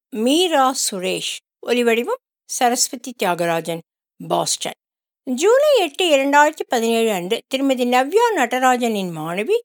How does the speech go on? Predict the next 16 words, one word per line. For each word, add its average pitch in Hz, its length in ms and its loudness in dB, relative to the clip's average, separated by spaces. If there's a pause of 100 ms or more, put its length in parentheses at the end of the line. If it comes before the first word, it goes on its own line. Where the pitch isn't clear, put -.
செல்வி 302 440 4
மீரா 427 400 0 (160)
சுரேஷின் 220 460 -2
பரதநாட்டிய 240 680 -2
அரங்கேற்றம் 180 540 -6 (200)
பாலோ 415 300 2
ஆல்டோவில் 202 640 0 (220)
உள்ள 247 320 4 (100)
கபாலி 370 460 4
தியேட்டத்தில் 196 580 -2
விமர்சையாக 302 840 -2
நடந்தேறியது. 180 760 -4 (120)
சிறந்த 508 520 2
பரதநாட்டிய 349 640 0
கலைஞர்களான 208 800 -2 (360)
திருமதி 277 460 0